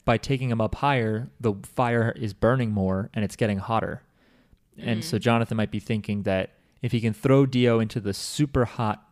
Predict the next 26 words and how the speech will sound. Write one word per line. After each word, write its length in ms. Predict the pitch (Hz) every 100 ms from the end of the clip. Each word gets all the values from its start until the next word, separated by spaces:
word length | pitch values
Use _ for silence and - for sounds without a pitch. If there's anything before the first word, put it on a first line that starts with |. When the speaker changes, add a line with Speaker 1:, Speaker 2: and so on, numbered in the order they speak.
| _ _ _
Speaker 1:
flames, 600 | - - 104 92 90 - -
super 300 | - 147 131
hot 160 | 110 107
fire, 440 | - 104 92 98 - _ _ _ _ _
then 300 | 113 101 101
he'll 220 | 101 117
bur-, 300 | 101 113 107 127
he'll 140 | 120
burn 400 | 117 113 110 110 -
faster 400 | - 123 - 123
than 80 |
he 80 | 113
can 100 | 107
regenerate. 560 | 98 113 104 - - - _ _ _ _ _
So 120 | -
basically, 600 | 113 101 - 101 190 98 - _ -
"That 140 | 131 135
fire 220 | 120 107
didn't 200 | 101 107
kill 160 | 123
Dio. 260 | 110 113 131
Let 140 | 117
me 80 | 123
use 200 | 131 139
hotter 260 | - 160 107
fire." 420 | 92 78 67 -